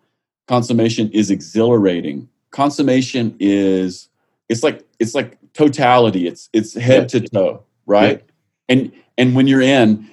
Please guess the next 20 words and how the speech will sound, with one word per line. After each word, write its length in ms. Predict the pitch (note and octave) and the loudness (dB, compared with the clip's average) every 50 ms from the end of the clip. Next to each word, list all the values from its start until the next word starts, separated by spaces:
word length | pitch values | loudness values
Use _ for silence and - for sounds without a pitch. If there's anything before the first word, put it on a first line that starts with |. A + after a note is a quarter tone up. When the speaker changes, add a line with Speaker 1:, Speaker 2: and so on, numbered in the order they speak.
| _ | _
Speaker 1:
you're, 280 | - A2 B2+ C3 B2+ - | -4 -2 0 0 -2 -2
you're 220 | B2 B2+ C3+ - | -2 -2 -2 2
all 260 | - A#2 C3 C#3 D3 | 4 4 6 6 6
the 80 | D3 D#3 | 4 4
way 180 | C#3 C#3 C#3 A#2+ | 2 2 2 4
in 120 | A2 A2 | 2 2
it. 160 | G2+ - - - | 0 0 -4 -4
Whatever 380 | - G#2 A#2 B2 C3+ B2+ C3 | 0 2 2 2 4 2 2
that 180 | B2 B2 A#2+ A2+ | 2 2 4 4
is, 400 | G#2+ G2+ F#2+ F#2 F2 - - - _ _ | 4 2 2 2 0 -6 -12 -20 _ _
you're 160 | - A2 A2 | -4 -4 -2
all 180 | - G#2 G#2+ A2 | 2 2 2 2
the 40 | A2 | 2
way 180 | A2 G#2+ G#2+ | 2 2 2
in 100 | G#2+ G#2 | 2 2
it, 200 | A2 A#2 A#2+ A#2+ - _ _ _ _ _ _ _ | 0 -2 -2 -6 -12 _ _ _ _ _ _ _
and 100 | F2+ F#2 | -8 -6
there 80 | F#2 F2+ | -4 -2
you 120 | F2+ F#2+ | -2 -2
go. 220 | A#2 C#3 A#2+ A2 | 0 -2 -2 -4